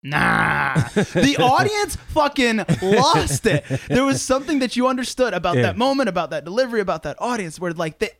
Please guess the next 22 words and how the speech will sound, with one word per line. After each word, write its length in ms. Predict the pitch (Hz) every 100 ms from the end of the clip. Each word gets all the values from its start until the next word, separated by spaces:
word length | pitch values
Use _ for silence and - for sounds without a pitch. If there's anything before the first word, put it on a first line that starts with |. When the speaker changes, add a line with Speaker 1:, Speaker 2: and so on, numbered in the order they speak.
| 208
Speaker 1:
that 180 | 196 269
was 140 | 285
the 80 | 269
funniest 440 | - 294 277 277 269
thing 100 | 262
you 120 | 247
could 120 | 254
have 120 | 240 196
done. 260 | 285 139
You 120 | 151
Speaker 2:
Yeah. 60 | 165
Speaker 1:
know 40 | -
what 100 | 196
I 60 |
mean? 280 | 185 240 262
Speaker 2:
Yeah. 300 | 165 160 107 180
Speaker 1:
And 100 | 220
I 80 | 233
appreciate 520 | - 254 285 202 180
where, 160 | 175
like, 320 | 165 151 143 - _ _ _ _ _ -
l-, 140 | 175